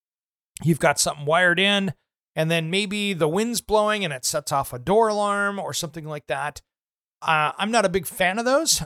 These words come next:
Uh, those were great in the seventies and eighties, you know, and that kind of thing. But really, the, the best systems now are not ones that have motion detectors on the doors and windows. The ones that are the best that have the, the cameras that can now look across there and see if someone's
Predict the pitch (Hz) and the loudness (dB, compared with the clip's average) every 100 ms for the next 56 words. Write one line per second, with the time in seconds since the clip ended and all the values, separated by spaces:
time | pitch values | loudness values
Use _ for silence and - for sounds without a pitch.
0 | - 156 151 151 156 160 170 147 156 175 | -6 -6 -6 -2 -2 0 -2 -2 0 0
1 | 185 165 - 180 180 170 147 151 202 226 | 0 0 0 0 -2 -6 -6 -6 -6 -8
2 | 220 214 - - _ _ _ _ 165 156 | -8 -6 -6 -8 _ _ _ _ -6 -2
3 | 156 165 165 160 175 190 196 190 - 185 | 0 0 -2 -6 -8 -4 -4 -4 -4 -6
4 | 180 156 160 220 220 214 202 185 180 156 | -2 -4 -4 -4 -4 -2 -4 -8 -10 -2
5 | 160 151 147 185 175 - 165 - 160 135 | -2 -2 -2 -2 0 -2 -2 -6 -6 -4
6 | 151 147 147 123 _ _ _ 147 143 156 | -4 -2 -4 -6 _ _ _ -4 -2 2
7 | 175 165 - 156 160 156 - 143 135 135 | 2 0 -4 0 2 2 -2 -2 -2 -2
8 | 156 156 151 143 147 - 147 127 135 123 | -2 -2 -4 -4 -6 -6 -8 -6 -8 -8
9 | 131 127 127 135 196 180 180 160 156 160 | -6 -4 -4 0 2 2 2 0 0 0
10 | 165 156 151 139 135 135 139 131 131 127 | 0 -2 -2 0 -2 -2 -6 -8 -6 -10
11 | 120 - 120 - 190 185 175 - 127 - | -10 -14 -12 -2 2 4 2 0 -6 -6
12 | 135 131 131 139 131 180 226 220 - 156 | -6 -6 -6 -6 0 2 2 0 2 2
13 | 135 - 143 131 - _ _ _ _ 156 | 2 0 0 0 -6 _ _ _ _ -2
14 | 151 - 180 - - 165 160 | 2 4 4 2 2 2 0